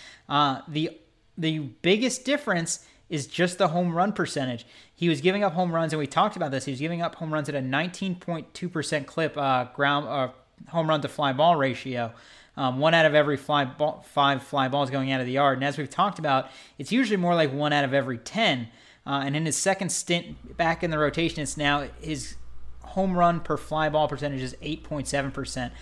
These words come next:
Um, kinda within the normal range, maybe on the low end of it. Uh, but not getting more ground balls. Uh, his Ks are actually down a little bit. His walks are down. He's walking about one less runner per game.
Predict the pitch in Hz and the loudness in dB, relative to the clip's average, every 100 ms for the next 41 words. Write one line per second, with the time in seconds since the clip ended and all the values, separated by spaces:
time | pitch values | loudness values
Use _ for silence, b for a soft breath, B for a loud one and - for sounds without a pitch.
0 | B B - 143 135 131 123 - - - | B B -4 2 2 2 -2 -10 -16 -16
1 | - - - 208 220 214 196 196 175 165 | -16 -16 2 4 6 4 4 2 2 4
2 | 165 151 151 151 131 147 156 156 151 139 | 4 4 2 2 0 0 2 2 2 2
3 | 139 135 135 143 127 123 - B B B | 2 4 2 0 -2 -2 -6 B B B
4 | - 135 127 127 - - - 143 143 - | -2 2 4 2 -4 -16 -2 0 0 -8
5 | - - - 165 147 190 - 214 196 185 | -12 -14 -10 2 6 4 6 4 4 2
6 | 185 180 175 151 147 139 139 135 B B | 4 4 4 4 4 4 2 -2 B B
7 | B - 139 135 135 139 - - 165 185 | B -6 2 2 4 0 -2 -2 2 4
8 | 196 180 165 165 - 156 135 117 139 156 | 4 6 6 6 2 -4 -4 -2 4 6
9 | 185 175 147 143 131 156 151 160 233 - | 6 4 4 2 2 2 6 6 6 2
10 | 269 180 160 165 139 151 175 156 143 143 | 2 6 6 4 4 2 2 4 4 4
11 | 143 147 147 135 151 143 139 139 143 | 0 0 0 0 -2 0 0 2 0